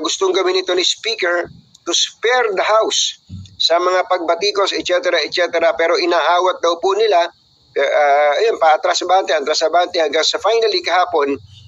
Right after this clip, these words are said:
instead of filing a leave of absence, eh, ang kanya pong naging desisyon ay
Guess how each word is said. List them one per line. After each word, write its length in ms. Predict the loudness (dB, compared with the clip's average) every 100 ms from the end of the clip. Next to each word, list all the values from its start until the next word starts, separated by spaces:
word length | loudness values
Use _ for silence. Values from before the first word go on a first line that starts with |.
| -12
instead 400 | -4 -4 0 0
of 160 | -2 0
filing 400 | 0 2 -2 -2 -2
a 40 | -2
leave 160 | -2
of 120 | -2 0
absence, 560 | 2 2 0 -2 -2 -4 -10 -20 -6
eh, 80 | -2
ang 160 | 0 0
kanya 240 | -2 -2
pong 160 | 0 -2
naging 240 | -2 -4
desisyon 560 | -4 -4 -2 0 -2 0
ay 400 | 0 0 0